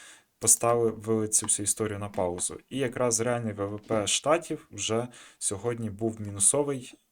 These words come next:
е, в попере-, в порівнянні з попереднім кварталом, перший квартал двадцять п'ятого року,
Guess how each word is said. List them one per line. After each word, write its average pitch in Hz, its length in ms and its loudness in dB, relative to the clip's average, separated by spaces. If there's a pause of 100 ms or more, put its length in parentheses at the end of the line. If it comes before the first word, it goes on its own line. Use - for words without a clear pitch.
(160)
е, 98 200 -2
в 101 80 -6
попере-, 117 500 0
в 110 60 -10
порівнянні 117 460 0
з - 60 -2
попереднім 107 520 0
кварталом, 107 600 -2 (280)
перший - 260 0
квартал 120 300 -2
двадцять 98 220 -2
п'ятого 98 260 -4
року, - 320 -12